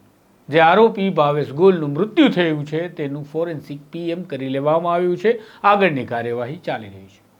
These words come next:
કલાકો ક્રાઇમ બ્રાન્ચે સોંપ્યા આરોપીને, તેને થયા હતા. બાદમાં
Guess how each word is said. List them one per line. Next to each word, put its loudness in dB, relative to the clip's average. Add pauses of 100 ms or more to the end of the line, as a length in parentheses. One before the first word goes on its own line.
(580)
કલાકો 4
ક્રાઇમ -4
બ્રાન્ચે 2 (320)
સોંપ્યા 6
આરોપીને, 2
તેને 2
થયા 2
હતા. 0
બાદમાં 0